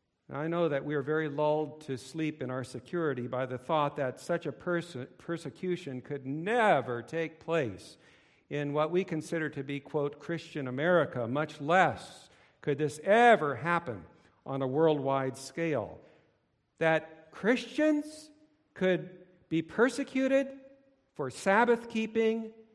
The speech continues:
and not worshiping on Sunday, that seems inconceivable, doesn't it? However, the civil, civil liberties and the religious freedoms that we now take for granted,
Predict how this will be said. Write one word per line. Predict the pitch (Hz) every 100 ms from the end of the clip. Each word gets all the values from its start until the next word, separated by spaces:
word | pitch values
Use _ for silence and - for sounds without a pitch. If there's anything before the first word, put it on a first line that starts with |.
| _ 127
and | 127
not | 165 214 208
worshiping | 180 220 226 220 208
on | 151 147
Sunday, | 139 - 202 202 214 208 208 - -
that | 196 190 196
seems | - 151 139 -
inconceivable, | 190 185 202 202 196 196 190 - 160 123 107 90 82 - _ _ _ _ _ _
doesn't | - 156 214
it? | 170 - - _ _ _ _ _ _ _ _ _ _
However, | 120 127 127 147 202 208 - _ _ _ _ _ _ _ _ _ _ -
the | 127
civil, | - 202 185 175 -
civil | - 202 180
liberties | 170 180 190 190 214 226 220
and | 160 131
the |
religious | 139 156 190 175 -
freedoms | - 202 202 202 180
that | 160 151
we | 160
now | 165 175 170
take | 170 185 180
for | 151
granted, | 127 160 208 190 127 135